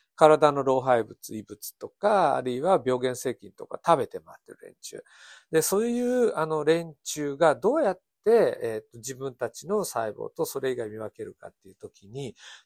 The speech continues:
盗塁用受容体っていうのがあるのが発見されました。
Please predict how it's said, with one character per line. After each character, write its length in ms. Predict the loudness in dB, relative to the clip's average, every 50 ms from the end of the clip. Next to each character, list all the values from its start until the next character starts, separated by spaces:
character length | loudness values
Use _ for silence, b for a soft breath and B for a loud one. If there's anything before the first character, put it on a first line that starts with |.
| _ 0
盗 240 | 2 4 4 4 2
塁 140 | 0 0 0
用 140 | 2 2 2
受 200 | 2 0 -2 -2
容 200 | 0 0 -2 0
体 180 | -2 -2 -4
っ 20 | -2
て 120 | -4 -2 0
い 20 |
う 20 |
の 40 | 0
が 80 | 0 0
あ 40 | -2
る 60 | -2
の 100 | -2 -2
が 60 | -2
発 280 | -2 -4 -10 -16 -16 -16
見 60 | -14
さ 140 | -14 -14 -16
れ 120 | -16 -18
ま 140 | -20 -20 -20
し 80 | -14 -12
た。 200 | -12 -12 -12